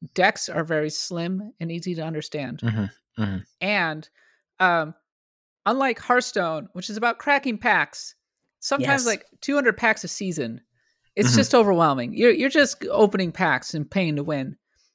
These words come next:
Speaker 1: in this game. This game, actually, you kinda earn a lot more. There's still a grind to it. Maybe some people have complained about slow progression.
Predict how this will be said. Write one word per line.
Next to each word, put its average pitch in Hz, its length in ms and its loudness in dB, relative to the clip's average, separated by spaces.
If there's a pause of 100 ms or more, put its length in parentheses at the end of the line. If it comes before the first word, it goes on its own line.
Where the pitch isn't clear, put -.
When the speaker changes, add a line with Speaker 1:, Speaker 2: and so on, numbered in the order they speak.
(140)
Speaker 1:
in 165 120 -6
this 147 200 -6
game. 147 320 -8 (240)
This 285 140 -4
game, 226 460 2 (120)
actually, 190 360 0
you 165 360 0
kinda 170 300 -4
earn 151 340 0 (100)
a 160 80 -6
lot 151 140 0
more. 151 320 -4
There's 269 200 0
still 302 200 2
a 233 60 4
grind 165 400 4
to 175 140 -2
it. 165 220 0
Maybe 190 500 2
some 220 180 -4
people 208 240 -4
have 180 120 0
complained 165 380 -4
about 151 220 -4
slow 151 220 -4
progression. 143 640 -6